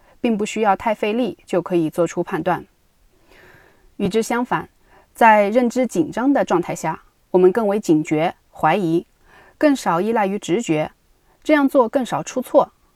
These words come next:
但是也更费力。要避免启动效应的操纵，说难也不难，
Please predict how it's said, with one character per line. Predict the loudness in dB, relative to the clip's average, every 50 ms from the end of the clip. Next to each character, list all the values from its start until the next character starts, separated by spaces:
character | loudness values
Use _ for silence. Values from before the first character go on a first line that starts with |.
| _ -4
但 | -2 -2
是 | -2 -2 -2 -2 0
也 | 0 -2
更 | -2 -4 -4 -4
费 | -4 -4 -4 -2 -2
力。 | -2 -4 -4 -6 _ _ _ _ _ _ _ _ _ _ _ _ _ _ _ _ _ _ _ _ _ _ _ _ _ _ _ -20 -20 _ _ _ 0
要 | 2 2 2
避 | 2 0 0
免 | 0 2 2 0 0
启 | -2 -6 -8 -8 -6
动 | -6 -6 -6
效 | -4 -4 -2 0
应 | 0 0
的 | 0 -2
操 | -2 -4 -4 -4
纵， | 0 0 -2 -2 -2 _ _ _ _
说 | -8 -6 -4 -2
难 | -2 -2 0 0 0
也 | 0 -2
不 | -2 -2 -2
难， | -2 -2 -4 -6